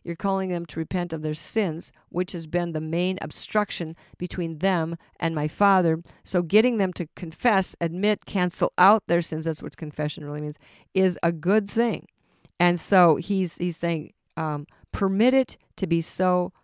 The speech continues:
for now." And, you know, let, sometimes there's things that don't, um, make sense, but we have to let them be for now. They seem wrong. They seem unfair. They seem, um, hard, harsh.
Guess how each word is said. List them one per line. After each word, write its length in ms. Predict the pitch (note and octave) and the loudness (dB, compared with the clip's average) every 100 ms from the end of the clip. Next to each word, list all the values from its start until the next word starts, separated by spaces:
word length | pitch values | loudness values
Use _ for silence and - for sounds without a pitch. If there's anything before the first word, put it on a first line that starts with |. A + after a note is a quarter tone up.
| _ _ | _ _
for 200 | E3 D#3+ | -12 -10
now." 460 | D3+ D3+ C#3 - _ _ _ _ _ _ F#3 | -8 -8 -10 -14 _ _ _ _ _ _ -6
And, 120 | F3 | -2
you 240 | F#3+ F#3 | 0 2
know, 140 | F#3+ - | 2 0
let, 300 | F#3+ A#3+ - | 0 0 0
sometimes 640 | - - B3+ C#4+ D4 B3 G#3+ | -4 -2 -2 -2 -4 -2 -2
there's 160 | F#3+ | -4
things 220 | - G#3 | -4 -4
that 180 | F#3 E3+ | -4 -4
don't, 420 | F#3+ G3 A3 - - _ _ _ - | -2 0 -2 -6 -16 _ _ _ -2
um, 380 | E3+ D#3 D3+ - _ - | 0 0 -2 -10 _ -4
make 320 | F#3+ G#3 - | 0 2 0
sense, 480 | - G3+ - - - _ _ _ _ _ | 0 0 0 -8 -20 _ _ _ _ _
but 300 | - F3 G3 | -4 2 4
we 140 | G#3 G3+ | 4 0
have 200 | G3 F#3+ | 0 -2
to 100 | F#3 | -4
let 240 | F3+ F#3+ | -2 -2
them 140 | F#3 F3 | -4 -4
be 140 | F#3 | -4
for 140 | E3+ E3+ | -6 -4
now. 220 | E3+ D#3+ | -4 -2
They 120 | E3+ | -2
seem 320 | D#3+ E3+ D#3 | -2 -4 -4
wrong. 440 | D3 F3 F#3 A#3 E4 _ _ - | -2 2 2 0 -4 _ _ -6
They 100 | E3+ | -4
seem 260 | - E3 - | -2 -4 -2
unfair. 720 | C#3+ D#3 - G#3+ G#3+ G#3+ G#3+ - _ - | -6 -8 0 2 4 4 0 -8 _ -10
They 120 | D#3+ | -8
seem, 400 | D#3+ - D#3 D3 - | -8 -8 -8 -10 -12
um, 300 | - - - _ _ - | -10 -10 -14 _ _ -20
hard, 500 | - A3 G#3 G#3 G3+ - | -6 2 4 4 2 -4
harsh. 520 | - G3+ G3+ G3 - | 2 4 4 2 -6